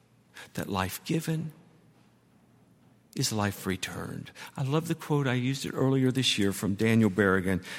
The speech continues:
Berrigan was a Jesuit priest who worked for peace, mainly in Central America. I recently saw this quote that I love so much because it calls to our hearts. Berrigan said,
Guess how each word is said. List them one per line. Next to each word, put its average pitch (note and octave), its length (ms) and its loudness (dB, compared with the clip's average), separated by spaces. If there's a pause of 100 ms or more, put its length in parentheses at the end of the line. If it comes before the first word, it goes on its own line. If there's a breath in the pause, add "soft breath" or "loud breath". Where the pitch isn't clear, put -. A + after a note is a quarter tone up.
(140 loud breath)
Berrigan C#3+ 420 8
was A2 140 4
a G#2+ 40 0
Jesuit A#2+ 520 2
priest C3 400 0
who B2 80 0
worked A2+ 300 2
for - 140 -6
peace, - 680 0 (360 loud breath)
mainly D#3 360 8
in A#2+ 100 8
Central A#2 460 0
America. G2 560 -2 (1160 loud breath)
I - 60 -6
recently F#3+ 360 4
saw D3+ 280 4
this C#3 160 2
quote F2+ 480 0 (840 loud breath)
that E3 140 0
I D#3+ 100 4
love E3 280 0
so F#3 160 0
much F3 260 0
because D#3+ 300 -6
it A#2+ 100 -6
calls D#3 580 -6
to B2+ 140 -4
our G2 120 -4
hearts. D2 540 -8 (420 loud breath)
Berrigan F3 400 2
said, A2+ 340 -2